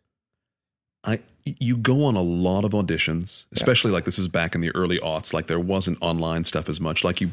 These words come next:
Speaker 1: got the newspaper, you know, backstage. You s-, you looked through, saw which calls or auditions. I didn't have an agent, right, that, like, I would go to. You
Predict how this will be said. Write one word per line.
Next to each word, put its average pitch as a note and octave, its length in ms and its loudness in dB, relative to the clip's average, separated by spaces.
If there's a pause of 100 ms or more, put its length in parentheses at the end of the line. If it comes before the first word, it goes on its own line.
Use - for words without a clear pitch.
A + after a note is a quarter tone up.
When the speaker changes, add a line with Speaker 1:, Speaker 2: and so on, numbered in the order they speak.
(100)
Speaker 1:
got D2+ 200 0
the G2+ 60 4
newspaper, G2 640 2 (200)
you F#2+ 100 0
know, E2 100 -2
backstage. E2+ 760 0 (280)
You E2+ 100 -4
s-, - 220 0
you - 140 0 (180)
looked G2+ 200 2
through, G2 300 2 (140)
saw F2+ 220 2
which F2+ 260 0
calls F#2 440 2
or F2 120 2
auditions. F2+ 300 0
I E2+ 40 0
didn't F#2+ 160 0
have D#2+ 80 -2
an D#2 60 -2
agent, F2 300 0 (240)
right, E2+ 200 2
that, - 180 -4
like, E2 180 0
I D#2 80 4
would D#2+ 160 0
go D#2 160 0
to. E2 320 -2 (720)
You F2+ 240 -2